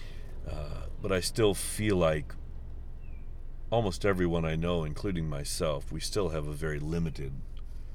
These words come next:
concept of what that love is. And, and I think it will continue to expand as you try to understand it, right? As you, as you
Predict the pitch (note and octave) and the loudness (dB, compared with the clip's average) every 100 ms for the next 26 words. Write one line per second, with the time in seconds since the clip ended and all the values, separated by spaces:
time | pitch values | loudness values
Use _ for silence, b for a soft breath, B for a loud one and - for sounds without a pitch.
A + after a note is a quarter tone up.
0 | B B - - F#2+ E2+ D#2 D2+ D2 - | B B -8 -2 2 2 2 -2 -4 -4
1 | C#2 D2 C2+ B1 G1+ D2+ D2 C#2+ C2+ B1+ | -4 -4 -4 -4 -4 -4 -4 -4 -4 -4
2 | - - - D#2 D2 - E2 D#2+ E2+ F2+ | -6 -6 -6 -6 -6 -4 -4 -4 -2 -2
3 | E2 - C#2+ C#2+ - B B B B B | -2 -4 -4 -4 -4 B B B B B
4 | - - - - - - F2+ - B2 A2 | -8 -8 -8 -8 -8 -4 -2 2 4 4
5 | F#2 E2 - E2 D2+ - - - F#2 F2 | 4 2 0 -2 -2 -2 -2 0 2 2
6 | D#2+ D#2 D2 - E2 E2 D#2+ - E2+ D#2+ | 0 -2 -4 -4 -2 0 0 -2 -2 -2
7 | D2 - E2+ E2 D#2+ - D2+ D2+ - - | -4 -2 -2 0 -2 -4 -4 -4 -6 -6
8 | C#2+ C2 - - - - C#2+ C#2+ C#2+ D#2 | -4 -4 -6 -6 -6 -6 -4 -4 -4 -4
9 | D2+ D2+ D2 D2 B B B B B B | -4 -4 -4 -4 B B B B B B
10 | B - D2 C#2+ D2+ C#2+ C2 | B -6 -4 -2 -2 -2 -4